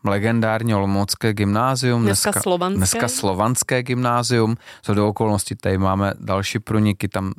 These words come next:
Speaker 1: moje dcera studuje na slovanském
Speaker 2: Teď.
Speaker 1: gymnáziu,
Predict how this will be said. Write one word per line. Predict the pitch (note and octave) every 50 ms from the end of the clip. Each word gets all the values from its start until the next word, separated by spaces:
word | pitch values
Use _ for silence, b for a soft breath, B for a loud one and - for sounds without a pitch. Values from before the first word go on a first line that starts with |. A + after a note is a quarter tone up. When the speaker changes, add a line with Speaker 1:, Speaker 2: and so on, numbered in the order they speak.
| - - -
Speaker 1:
moje | G2 G2 F#2+ F#2+ F#2+ F#2+
dcera | - - G#2+ G2+ G2+ G#2+ A2 - - A#2
studuje | - - - G#2 G#2+ G#2
na | G#2
slovanském | G2 - - G#2+ G#2 G2+ - A#2 - A2
Speaker 2:
Teď. | G#2+ G2+
Speaker 1:
gymnáziu, | G#2 G#2 G#2 G2+ G2+ G2 A2 G#2+